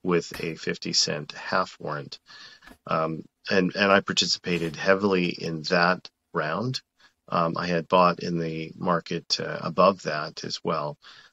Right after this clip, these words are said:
and, uh, I certainly feel that there's a long-term,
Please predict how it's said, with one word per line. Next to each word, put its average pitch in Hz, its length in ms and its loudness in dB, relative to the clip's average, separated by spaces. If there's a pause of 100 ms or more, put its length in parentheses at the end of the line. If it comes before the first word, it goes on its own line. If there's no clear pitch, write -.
(220)
and, 78 440 -6
uh, 73 320 -4 (160)
I - 60 -8
certainly 95 460 4
feel 85 420 -2
that 78 220 -6
there's 80 260 -6
a 82 60 -6
long-term, 78 1000 -8